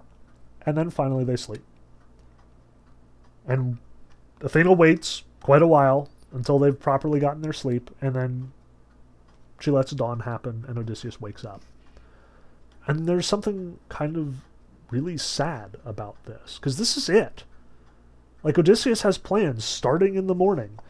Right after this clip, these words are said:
He's gonna go and he's gonna raid a couple islands and he's gonna replenish their stocks of cattle and sheep. He's gonna talk to Laertes and get that whole thing dealt with. He's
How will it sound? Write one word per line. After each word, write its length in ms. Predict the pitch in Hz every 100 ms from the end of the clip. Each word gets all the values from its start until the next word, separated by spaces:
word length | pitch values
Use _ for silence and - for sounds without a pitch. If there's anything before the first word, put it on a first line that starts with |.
| - - -
He's 240 | 170 180
gonna 240 | 160 196
go 540 | 185 147 175 190 196 196
and 160 | 175
he's 160 | 170 143
gonna 160 | 165 147
raid 240 | 160 180
a 40 |
couple 260 | 170 180 180
islands 440 | 160 170 180 170
and 80 | 147
he's 80 | 143
gonna 160 | 139 135
replenish 540 | 160 - 180 170 -
their 160 | 160 151
stocks 420 | - 147 147 -
of 100 | 139
cattle 520 | - 139 143 143 139
and 120 | 120
sheep. 400 | 117 143 139 131 - - -
He's 100 | 123
gonna 140 | 127
talk 260 | 113 160 185
to 80 | 190
Laertes 840 | 165 156 160 156 165 160 151 147
and 160 | 120 113
get 160 | 123 127
that 220 | 156 151
whole 220 | 156 151
thing 360 | 139 - 151 147
dealt 240 | 143 147
with. 300 | 147 143
He's 100 | 139